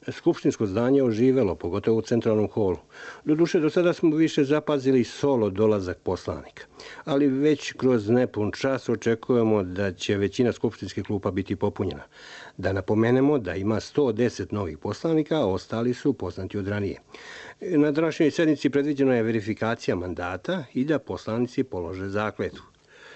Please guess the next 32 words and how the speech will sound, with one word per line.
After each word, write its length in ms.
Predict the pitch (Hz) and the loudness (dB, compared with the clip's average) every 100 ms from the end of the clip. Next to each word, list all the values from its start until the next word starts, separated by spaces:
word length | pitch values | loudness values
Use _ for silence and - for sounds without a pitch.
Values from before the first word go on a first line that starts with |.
| - - 143 | -20 -10 -8
Shodno 380 | - 190 180 | 0 4 4
rezultatima 640 | 135 117 110 127 143 147 113 | 4 2 0 0 0 2 2
izbora 280 | 123 127 | 2 -2
od 80 | 101 | 0
pre 160 | - 113 | 2 2
mesec 320 | 110 - 92 | 2 0 -6
dana, 340 | 98 90 90 78 - - - - | -6 -6 -6 -10 -18 -20 -20 -6
u 100 | 120 | 0
novom 260 | 180 170 | 2 0
skupštinskom 600 | 113 165 147 127 - 101 | 0 -2 -2 -4 -4 -8
sazivu 440 | 87 98 95 139 175 | -6 -8 -6 -4 -6
biće 280 | 170 - 143 | -6 -2 0
predstavnici 540 | 123 127 131 101 101 | 0 0 0 -2 -4
četiri 380 | - 131 - 101 | -2 -2 0 -2
većinske 500 | 87 - 113 - 131 | -4 -2 -4 -2 -2
liste 380 | 139 - - 123 | -2 -2 -2 -2
i 40 | |
tri 200 | - 127 | 2 2
manjinske. 520 | 110 110 95 - - _ - - - - | 4 2 -2 -6 -20 _ -20 -20 -20 -6
Najviše 420 | 156 160 156 143 147 | 0 2 2 2 2
poslanika 500 | 143 135 143 139 135 | 2 2 0 2 2
ima 160 | 135 | 2
koalicija 480 | 127 123 131 127 120 | 2 2 2 2 -2
oko 200 | 113 117 | 0 0
S 180 | 113 - | 0 0
N 140 | 113 | 0
S-a, 260 | 110 - 85 | -2 -4 -4
Aleksandar 420 | 90 85 101 98 | -4 -4 -4 -2
Vučić, 340 | 101 - - | -2 -6 -18
sto 160 | - 107 | -6 -4
pedeset 420 | 104 95 90 92 | -2 -4 -4 -4
osam, 280 | 98 - | -4 -4